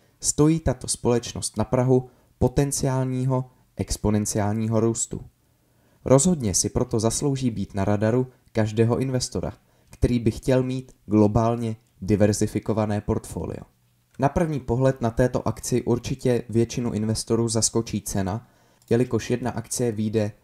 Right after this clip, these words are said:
na něco málo přes třináct set dolarů. Samozřejmě nemusíte kupovat celou akci, můžete koupit frakce, ale s P poměrem sto deset to nyní vypadá,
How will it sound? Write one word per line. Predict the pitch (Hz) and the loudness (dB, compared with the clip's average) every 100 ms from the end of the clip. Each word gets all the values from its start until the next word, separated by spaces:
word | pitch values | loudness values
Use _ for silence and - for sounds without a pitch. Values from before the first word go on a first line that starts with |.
| _ _ 104 | _ _ -4
na | |
něco | 110 110 - 107 | 0 0 -2 -2
málo | 101 101 104 | 0 0 0
přes | 101 - 101 - - - | -2 -2 -2 -4 -8 -12
třináct | - 107 98 101 | -4 -2 -2 -2
set | 104 | -4
dolarů. | 101 98 92 - - _ _ _ _ _ | 0 0 0 -4 -12 _ _ _ _ _
Samozřejmě | - 131 139 131 135 131 127 | -2 0 2 2 2 2 0
nemusíte | 110 113 - 113 107 | 0 -2 -2 -2 -2
kupovat | - 107 104 95 - | -4 -2 0 -2 -4
celou | - 104 95 - | -4 0 2 2
akci, | 117 - 127 | -2 -2 -2
můžete | 113 104 107 - | -2 0 -2 -2
koupit | 101 104 98 95 - - | 0 0 0 -4 -10 -20
frakce, | - 113 113 - 127 117 - _ _ _ _ - | -4 -2 -2 -2 -4 -4 -6 _ _ _ _ 0
ale | 117 | 2
s | 110 | 2
P | - 151 | -2 -4
poměrem | 156 123 113 104 98 95 | 0 0 0 0 -2 -4
sto | - 123 | -4 0
deset | 151 - 87 - - _ _ - | 0 0 -4 -10 -20 _ _ -6
to | 117 | -4
nyní | 143 151 | -2 -2
vypadá, | 110 117 131 131 135 | -4 0 2 2 0